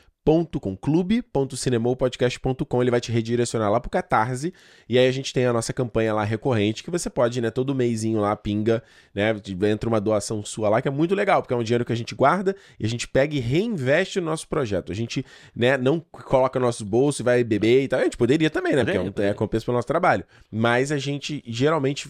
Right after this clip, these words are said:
Speaker 1: né, privilegia esse, essa grana, que é extra, obviamente, uma grana que a gente não conta, pra reinvestir no próximo, no nosso próprio programa, né? Então a gente já investiu em equipamento, a gente quer sempre melhorar, fazer mais coisas.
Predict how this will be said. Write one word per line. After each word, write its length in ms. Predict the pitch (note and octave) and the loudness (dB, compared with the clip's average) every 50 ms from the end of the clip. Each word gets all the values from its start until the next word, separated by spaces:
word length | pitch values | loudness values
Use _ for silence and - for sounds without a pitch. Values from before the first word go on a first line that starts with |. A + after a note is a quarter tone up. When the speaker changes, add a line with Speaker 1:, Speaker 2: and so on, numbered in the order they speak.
| - - | -10 -4
Speaker 1:
né, 140 | A2+ A#2 | -4 -2
privilegia 540 | - - C3+ C3+ C3 C#3 C3 B2 A2 A2+ A#2+ | -2 -2 -2 0 2 2 2 0 0 -2 -4
esse, 120 | B2+ - - - | -6 -6 -6 -6
essa 220 | - A#2 - - G#2 | -6 -4 -2 -4 -2
grana, 400 | F#2+ G#2 G#2+ A2+ B2 B2+ C3+ E3 - _ _ _ _ _ _ _ | -2 0 0 0 0 -2 -4 -6 -8 _ _ _ _ _ _ _
que 120 | - A#2 | 0 2
é 100 | A#2 A#2 | 4 6
extra, 400 | A#2 A#2+ B2+ C3+ C#3 - - D3+ | 6 6 4 4 0 -2 0 0
obviamente, 340 | B2 G#2 G#2 G#2 A2 B2 - | 0 0 0 0 0 -2 -2
uma 140 | A#2+ G#2+ F#2+ | -2 -4 -4
grana 220 | F2+ F2+ F#2 F2+ | -2 -4 -6 -6
que 80 | F2 - | -6 -8
a 20 | |
gente 140 | F2+ E2+ G#2+ | -6 -4 -2
não 120 | A2+ C3+ D#3+ | -2 -2 -2
conta, 440 | - - D3 C#3 D#3 E3+ G#3+ G#3 - - _ _ _ _ _ | -2 -2 -2 -2 0 -2 -4 -6 -6 -12 _ _ _ _ _
pra 260 | - F#3 F#3 F#3 G#3 | 2 4 4 2 2
reinvestir 840 | - F3+ D#3 D#3 F3 F#3+ A3 A#3 G#3 G3+ G3 F3+ D#3 - - - F3+ | 0 -4 -2 -2 0 0 -2 -2 -4 -4 -4 -4 -4 -4 -2 0 0
no 80 | F3+ E3 | 0 0
próximo, 360 | - D#3 D3+ D3+ - D3+ - - | 0 -2 -2 -2 -4 -8 -8 -6
no 180 | C3 C3 C3 - - | -6 -6 -6 -6 -6
nosso 260 | A#2 A#2+ B2 - - | -6 -4 -6 -6 -4
próprio 500 | - B2 A#2 - - B2 B2 A#2+ - - _ _ _ _ _ _ _ _ _ _ | -2 -2 -2 -2 -2 -6 -6 -6 -8 -12 _ _ _ _ _ _ _ _ _ _
programa, 400 | - B2+ C3 A#2 A#2 A2+ G2 E2+ | -2 -2 0 2 2 2 0 0
né? 80 | E2 E2 | -2 -4
Então 200 | E2+ D#2+ G2+ G#2 | -2 -2 -2 -2
a 40 | G#2 | -2
gente 140 | G#2+ G#2 | -2 -2
já 80 | G#2 G#2+ | -2 -2
investiu 340 | G#2+ F#2+ G2 F#2 - - A2 | 0 0 -2 -4 -2 -2 -2
em 60 | G2 | -2
equipamento, 480 | E2 - - - D2+ A2+ D3 D#3+ - A#2 | -2 -4 -6 -4 -2 0 0 0 -2 -4
a 20 | |
gente 140 | A2 - - - | -10 -10 -12 -6
quer 180 | - A#2 A#2 | -4 -4 -4
sempre 280 | A2 - A#2+ A#2 G#2+ G#2 | -2 -2 -4 -4 -4 -2
melhorar, 400 | G#2+ G#2+ G#2 F#2 F2+ G2 B2+ D3 | 0 0 2 2 2 2 0 0
fazer 220 | - A#2+ G2+ G2+ | -2 -6 -8 -8
mais 220 | F#2+ F2+ F2 - - | -8 -8 -10 -10 -2
coisas. 340 | - E3 F#3 F3+ E3 D#3+ | 2 2 2 2 0 -6